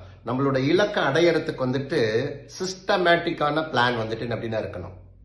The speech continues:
யார் வந்துட்டு என்ன அப்படின்னா, கோல் வந்துட்டு என்ன அப்படின்னா, அச்சீவ் பண்ணியிருக்காங்களோ, அவங்க கிட்ட இருந்து நம்ம கோல் அச்சீவ் பண்றதுக்கு வந்துட்டு என்ன அப்படின்னா, கத்துக்கணும். இப்போ உங்களை மாதிரி இருந்தேன்னா, இந்த மாதிரி ஆகறதுக்கு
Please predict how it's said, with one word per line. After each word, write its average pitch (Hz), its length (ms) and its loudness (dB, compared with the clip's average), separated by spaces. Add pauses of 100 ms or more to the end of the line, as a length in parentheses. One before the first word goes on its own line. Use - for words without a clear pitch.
(760)
யார் 196 420 6
வந்துட்டு 170 280 0
என்ன 170 160 0
அப்படின்னா, 147 360 -2
கோல் 175 280 2
வந்துட்டு 147 280 0
என்ன 147 180 -2
அப்படின்னா, 135 280 -2
அச்சீவ் 196 320 -4
பண்ணியிருக்காங்களோ, 131 960 -2 (200)
அவங்க 190 340 6
கிட்ட 190 160 4
இருந்து 190 180 -2
நம்ம 139 300 0
கோல் 170 180 4
அச்சீவ் 160 480 0
பண்றதுக்கு 120 360 -4
வந்துட்டு 123 140 -2
என்ன 135 160 -4
அப்படின்னா, 123 240 -2
கத்துக்கணும். 123 560 -8 (720)
இப்போ 156 540 4 (300)
உங்களை 185 360 4
மாதிரி 190 380 4
இருந்தேன்னா, 117 560 2 (100)
இந்த 143 220 0
மாதிரி 175 300 4
ஆகறதுக்கு 123 1000 2